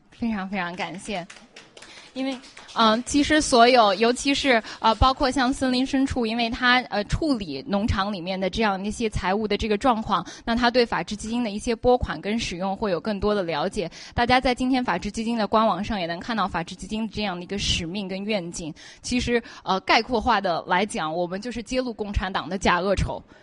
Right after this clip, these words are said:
我们就是要灭共。那，呃，呃，土豆阿姨，那我就想问您，呃，就说，因为您看啊，您是，呃，大额捐款者，其实，呃，说，讲道理来说，您是我们今天请来的客人，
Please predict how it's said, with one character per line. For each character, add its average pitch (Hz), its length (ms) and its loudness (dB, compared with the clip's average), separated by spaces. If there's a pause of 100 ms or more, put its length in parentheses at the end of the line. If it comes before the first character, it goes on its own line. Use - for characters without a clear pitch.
(160)
我 208 160 8
们 190 120 -2
就 240 160 2
是 220 140 2
要 190 180 0
灭 185 200 -4
共。 156 280 -2 (280)
那， 226 280 0 (300)
呃， 185 340 2 (540)
呃， 185 260 0
土 214 200 -6
豆 247 120 -4
阿 220 200 -4
姨， 196 180 -6
那 214 160 -4
我 208 160 2
就 226 100 -4
想 208 240 0
问 247 240 0
您， 196 300 0
呃， 190 280 0
就 254 120 0
说， 262 220 2
因 285 120 -2
为 311 200 0
您 220 160 -4
看 254 180 0
啊， 185 80 -2
您 202 220 -4
是， 262 240 0 (100)
呃， 180 140 -2
大 220 160 0
额 196 160 -2
捐 226 160 -2
款 185 200 -4
者， 180 120 -6
其 - 180 -4
实， 277 300 2
呃， 180 280 0 (160)
说， 214 160 -6 (120)
讲 214 160 0
道 294 140 2
理 214 80 -2
来 180 140 -2
说， 226 140 -2
您 208 180 2
是 240 100 -2
我 190 100 -2
们 156 160 -4
今 190 120 -4
天 208 160 0
请 180 220 -6
来 160 140 -4
的 185 80 -2
客 208 240 -4
人， 151 200 -6